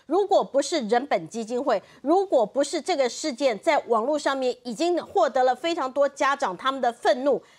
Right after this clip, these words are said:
那因为这个愤怒看不到台中市政府有任何的回应的话，我相信台中市政府可能就觉得可以像新北市政府一样处理恩恩案，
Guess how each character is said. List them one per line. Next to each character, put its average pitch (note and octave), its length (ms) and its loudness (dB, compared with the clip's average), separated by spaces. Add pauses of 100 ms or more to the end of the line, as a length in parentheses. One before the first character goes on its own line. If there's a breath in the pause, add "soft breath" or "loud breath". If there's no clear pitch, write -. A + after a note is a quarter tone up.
那 D#4+ 160 -2
因 F#4+ 160 0
为 F#4 120 2
这 G4+ 120 -4
个 E4 100 2
愤 F4 240 0
怒 D4 180 2 (200)
看 F#4+ 280 0
不 C4+ 180 -4
到 C#4 240 0
台 B3+ 200 -2
中 D4 200 0
市 D#4 160 -6
政 B3+ 200 0
府 G#3+ 140 -6
有 F3 160 -2
任 B3+ 200 0
何 G3+ 100 -2
的 G#3 100 -2
回 G3 180 0
应 A#3+ 160 -2
的 F#3+ 80 0
话， G3 180 0 (280 loud breath)
我 A#3+ 160 2
相 F4 200 0
信 D#4 220 -2
台 B3+ 160 -2
中 D4 160 2
市 D4+ 120 -6
政 B3 160 0
府 F#3+ 100 -6
可 G#3+ 240 0
能 A3+ 160 -2 (180 loud breath)
就 F#4+ 120 0
觉 D4 160 2
得 D#4 100 4
可 E4 120 0
以 D4 60 0
像 C#4+ 180 0
新 D#4+ 220 -2
北 A#3+ 100 0
市 C4 200 -8
政 A#3+ 180 0
府 F#3 140 -6
一 F3+ 60 -4
样 A#3+ 180 0
处 B3 180 -2
理 A3 120 2
恩 B3+ 220 0
恩 B3 120 -2
案， B3 160 0